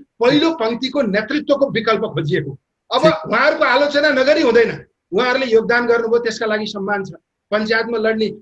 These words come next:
Speaker 1: पञ्चायत विरुद्ध लड्ने नेताहरूका लागि सम्मान छ। तर सम्मानित हुने भनेको पार्टीको विधानभन्दा माथि बसेर शासन गर्न खोज्ने, होइन, आफ्नो मन लागेको कुरा लाद्न खोज्ने। नेपालको संविधानले समानुपातिको आशय, ए, कसरी प्रकट गरेको छ? पैसा हुनेलाई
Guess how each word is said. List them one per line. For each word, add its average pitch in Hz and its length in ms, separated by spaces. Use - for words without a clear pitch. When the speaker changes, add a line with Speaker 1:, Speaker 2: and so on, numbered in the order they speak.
Speaker 1:
पञ्चायत 220 320
विरुद्ध 214 300
लड्ने 262 280
नेताहरूका 240 420
लागि 226 200
सम्मान 208 360
छ। 190 80
तर 269 160
सम्मानित 247 640
हुने 185 220
भनेको 180 440
पार्टीको 196 400
विधानभन्दा 196 560
माथि 165 300
बसेर 202 340
शासन 180 300
गर्न 196 280
खोज्ने, 175 300
होइन, 262 160
आफ्नो 226 480
मन 202 140
लागेको 240 360
कुरा 247 220
लाद्न 185 360
खोज्ने। 208 300
नेपालको 269 460
संविधानले 247 580
समानुपातिको 254 760
आशय, 247 480
ए, 214 180
कसरी 302 400
प्रकट 277 240
गरेको 226 280
छ? 151 120
पैसा 247 580
हुनेलाई 247 340